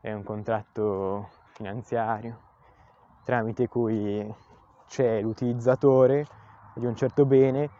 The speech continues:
chiede ad un intermediario finanziario di port-, di, eh, comunque dargli un,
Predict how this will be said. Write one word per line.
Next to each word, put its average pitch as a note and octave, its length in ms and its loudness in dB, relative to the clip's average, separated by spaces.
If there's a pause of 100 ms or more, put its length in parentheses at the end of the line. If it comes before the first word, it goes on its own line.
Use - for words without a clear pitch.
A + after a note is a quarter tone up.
(180)
chiede C3 280 4
ad A2+ 80 2
un A#2 60 -2
intermediario B2 600 0
finanziario A#2+ 920 0 (380)
di A2+ 580 -2
port-, A2+ 500 -4
di, A#2+ 120 0
eh, A2+ 200 0 (160)
comunque A#2 400 -4 (380)
dargli A2+ 840 2
un, G#2 540 -6